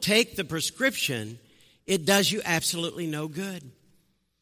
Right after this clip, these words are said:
And that's exactly Jesus' point now as we come to the end of the Sermon on the Mount. Since January seventeenth,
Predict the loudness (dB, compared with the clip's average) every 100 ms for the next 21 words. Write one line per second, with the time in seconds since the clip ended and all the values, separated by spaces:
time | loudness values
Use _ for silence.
0 | -20 -10 0 6 8 8 8 2 2 0
1 | 0 2 6 6 4 -2 -4 -2 -2 -2
2 | -2 -2 -4 -4 -2 -2 -2 -2 -2 -4
3 | -8 -6 -2 -2 -2 -6 -6 -6 -6 -6
4 | -8 -8 -8 -8 -8 -8 -6 -6 -6 -8
5 | _ _ _ _ _ _ -20 -20 -18 -18
6 | -18 -2 2 4 2 2 4 8 6 4
7 | 2 6 6 6 6 6 4 4 0 2
8 | 2 2 0 -6 -18